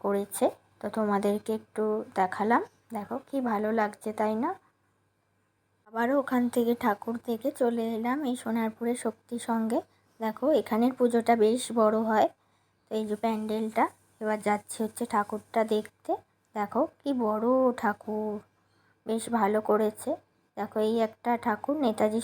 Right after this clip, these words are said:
সঙ্গে, এখনও রে-, মানে ঠাকুরকে সাজানো হয়নি, তো সব রেডি করছে। তো অনেক রাতেই পুজো হবে, তাই জন্য ওই যে আরেকটা ঠাকুর দেখলাম। বেশ আমি অনেক কটাই ঠাকুর দেখেছি। তো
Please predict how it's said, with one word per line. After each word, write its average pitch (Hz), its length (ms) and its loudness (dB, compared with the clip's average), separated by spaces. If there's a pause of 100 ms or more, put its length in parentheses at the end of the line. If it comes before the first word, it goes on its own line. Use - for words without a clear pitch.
সঙ্গে, 226 280 0 (220)
এখনও 233 380 2 (720)
রে-, 214 220 2 (100)
মানে 214 220 -2
ঠাকুরকে 233 360 2 (100)
সাজানো 220 480 6
হয়নি, 220 320 2 (200)
তো 226 80 -6 (120)
সব 208 140 2 (180)
রেডি 208 220 0 (100)
করছে। - 380 -4 (600)
তো - 20 -2 (100)
অনেক 233 140 2 (100)
রাতেই 233 360 2
পুজো 262 300 0
হবে, 233 200 2 (100)
তাই 214 240 0
জন্য 214 240 -2 (280)
ওই 220 160 -4
যে 226 60 2 (100)
আরেকটা 226 440 0
ঠাকুর 240 260 2 (140)
দেখলাম। 220 300 2 (120)
বেশ 302 160 6 (100)
আমি 277 140 2 (460)
অনেক 247 200 2 (100)
কটাই 269 320 8
ঠাকুর 262 240 6 (140)
দেখেছি। 240 420 4 (720)
তো 214 100 -4